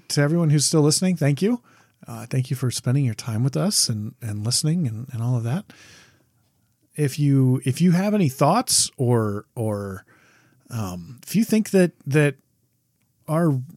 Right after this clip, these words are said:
our ruminations on these things are, are wrong, or you think that,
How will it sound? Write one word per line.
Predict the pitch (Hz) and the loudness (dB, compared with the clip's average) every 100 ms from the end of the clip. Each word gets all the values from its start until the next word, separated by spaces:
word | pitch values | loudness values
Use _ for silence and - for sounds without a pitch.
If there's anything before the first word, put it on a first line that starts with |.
| _ - | _ -8
our | 139 170 | -4 0
ruminations | 165 131 123 165 139 143 - 143 | 0 0 2 4 6 4 4 2
on | 123 120 | 4 4
these | 117 - | 2 2
things | 123 113 | 2 2
are, | 113 107 110 _ - | -2 -4 -8 _ -8
are | 113 107 107 - | -4 -4 -6 -6
wrong, | 117 131 160 104 104 98 | -2 2 2 0 -6 -4
or | 113 113 110 - - _ | -2 -2 -4 -10 -20 _
you | 131 | -2
think | 127 147 127 | 0 0 2
that, | 135 127 | 2 2